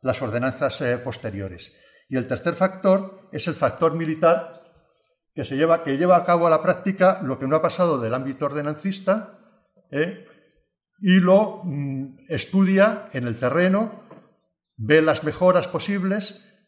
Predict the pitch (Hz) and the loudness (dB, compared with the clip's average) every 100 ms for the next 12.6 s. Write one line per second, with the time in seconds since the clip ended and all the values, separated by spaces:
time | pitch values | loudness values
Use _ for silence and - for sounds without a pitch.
0 | _ 131 139 139 147 143 131 110 104 117 | _ -2 0 2 0 -6 -8 -8 -2 -2
1 | 95 92 - _ _ - 110 117 110 104 | -2 -6 -16 _ _ -10 -6 -6 -6 -6
2 | 104 - - _ _ _ _ _ _ _ | -8 -12 -20 _ _ _ _ _ _ _
3 | _ _ _ _ - 180 220 196 208 - | _ _ _ _ -6 -4 -2 -4 -6 -2
4 | 214 202 226 - - - 123 123 127 147 | 2 4 4 0 -12 -6 -4 -4 2 4
5 | 151 147 180 175 190 - - _ _ - | 4 2 -2 -2 -4 -8 -20 _ _ -8
6 | 127 147 170 170 - - 113 131 123 147 | -4 -4 -4 -6 -8 -14 -6 -2 -2 -2
7 | 131 131 127 127 135 127 123 120 123 120 | -6 -6 -4 -4 -4 -4 -4 -4 -6 -4
8 | 123 147 151 139 - 143 156 127 110 127 | 0 0 0 -4 -2 -4 -6 -6 -4 -2
9 | 135 147 147 143 131 139 135 147 156 160 | -2 -2 -2 -2 -2 -4 -4 -4 -2 -4
10 | 175 - - _ _ _ _ _ _ 143 | -6 -10 -20 _ _ _ _ _ _ -4
11 | 131 135 131 117 139 156 - 135 127 - | 0 0 0 0 4 2 0 -6 -6 -6
12 | 117 120 131 147 - | -4 0 2 0 -2